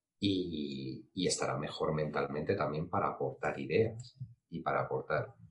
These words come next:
No tiene mucho sentido que yo tenga técnicos y gente preparada a, a mi cargo y yo no aproveche ese talento.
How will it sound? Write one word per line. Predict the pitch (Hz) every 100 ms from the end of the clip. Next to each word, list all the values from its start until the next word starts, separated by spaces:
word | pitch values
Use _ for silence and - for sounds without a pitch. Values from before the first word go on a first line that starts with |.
| - _ -
No | 76
tiene | 90 92
mucho | 98
sentido | 90 82 82 113 107 - _ _ _ _ _
que | - 76
yo | 78
tenga | 87 90 80 73 67 - - -
técnicos | 110 101 - - -
y |
gente | - 73 78 -
preparada | 76 76 78 78 73 69
a, | 67 - - _ _ -
a |
mi | 139 -
cargo | - 92 - 160 _ _ _ _ _ _ _
y | - 82
yo | 85
no | 92
aproveche | - - 87 107 - - - -
ese | - -
talento. | - - - -